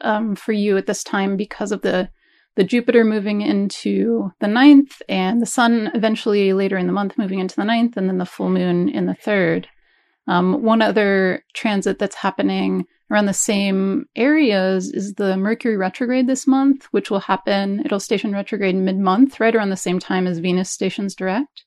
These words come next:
And it'll station retrograde in Sagittarius, um, the same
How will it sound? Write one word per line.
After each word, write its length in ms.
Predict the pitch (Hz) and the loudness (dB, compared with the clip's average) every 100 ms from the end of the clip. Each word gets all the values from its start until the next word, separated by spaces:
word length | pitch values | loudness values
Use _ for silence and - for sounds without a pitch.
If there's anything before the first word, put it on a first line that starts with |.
| _ _ _ _ _ _ _ - | _ _ _ _ _ _ _ -2
And 400 | 233 233 226 - _ _ | 2 2 2 -2 _ _
it'll 180 | - 302 | -2 0
station 360 | - 349 349 | 2 2 4
retrograde 380 | 254 226 214 208 | 4 2 2 2
in 100 | 202 | 0
Sagittarius, 920 | 196 190 196 - 180 247 370 - - - _ _ | 0 -2 -2 -4 0 0 -2 -8 -16 -18 _ _
um, 320 | 220 196 247 208 | -2 2 2 2
the 100 | 208 | -2
same 720 | - 208 202 202 196 190 | -2 -2 0 0 0 0